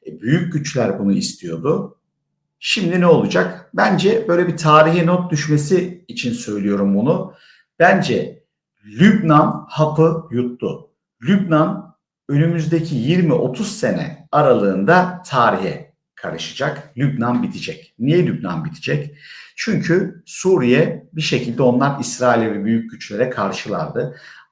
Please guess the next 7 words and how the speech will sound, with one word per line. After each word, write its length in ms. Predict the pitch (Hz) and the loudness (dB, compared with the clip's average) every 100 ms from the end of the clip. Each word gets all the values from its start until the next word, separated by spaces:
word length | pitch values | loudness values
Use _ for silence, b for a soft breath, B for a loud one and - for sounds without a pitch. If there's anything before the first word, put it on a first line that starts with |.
| _ - | _ 0
Ama 520 | 147 123 - - - _ _ _ _ - | 2 2 -2 -8 -18 _ _ _ _ 0
ne 80 | 160 | 2
oldu? 680 | 214 190 143 175 196 - - _ _ _ _ _ _ - | 4 4 2 0 0 -8 -20 _ _ _ _ _ _ -6
Ee, 540 | 117 113 104 104 104 | -2 0 0 0 -2
artık 440 | - 156 165 180 - | 2 2 2 0 -2
Suriye, 880 | - - 196 175 123 - - - _ _ _ _ _ _ _ _ _ | -4 2 2 4 2 2 -2 -10 _ _ _ _ _ _ _ _ _
e, 80 | - | -6